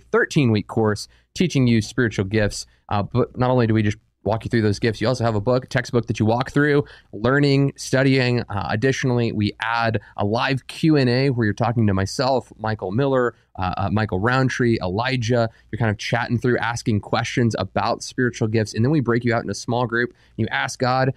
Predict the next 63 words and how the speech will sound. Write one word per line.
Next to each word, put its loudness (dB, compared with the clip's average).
to -2
speak 0
to -2
you. 4
You -4
practice -4
the -4
spiritual -2
gifts, -2
to, -4
to -8
pray 2
for 0
the 0
sick, -2
to -20
cast -6
out 0
demons, 2
the -6
whole 0
nine. 0
It's -2
actually 0
a 0
whole 2
lot 2
of -4
fun, 0
very 0
practical, -4
very 0
safe. 2
If -20
you're 2
looking 2
for 2
a 4
way 4
to -2
grow 4
in 2
your 4
knowledge 2
of 0
God's 0
word 2
and 0
the -2
power 2
of -2
his -4
spirit, 0
I -4
would -2
encourage 0
you -10
to -16
check -2
out -4
that -2
course -2
today. -2